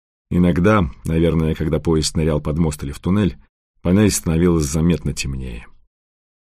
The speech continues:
«Так давно уже делают», — сказал Басмач, «чтобы через окно нельзя было подать знак сообщникам на станции». Возможно. Но для меня тогда все это было в новинку.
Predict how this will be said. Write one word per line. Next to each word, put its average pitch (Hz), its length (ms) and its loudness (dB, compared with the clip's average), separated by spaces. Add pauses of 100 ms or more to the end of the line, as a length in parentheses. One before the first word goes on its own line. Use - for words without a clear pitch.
(480)
«Так 95 240 2
давно 107 520 4
уже 80 200 4
делают», — 71 720 -2
сказал 73 400 -4
Басмач, 73 640 -8 (560)
«чтобы 80 260 -6
через 90 260 2
окно 92 300 2
нельзя 85 340 4
было 80 200 0
подать 82 380 0
знак 82 300 0
сообщникам 78 720 -4
на 71 140 -6
станции». - 480 -8 (1000)
Возможно. 120 640 2 (920)
Но 87 80 0
для 90 160 4
меня 104 240 6
тогда 98 300 2
все - 160 0
это 92 120 0
было 92 220 4
в 85 80 2
новинку. 87 480 0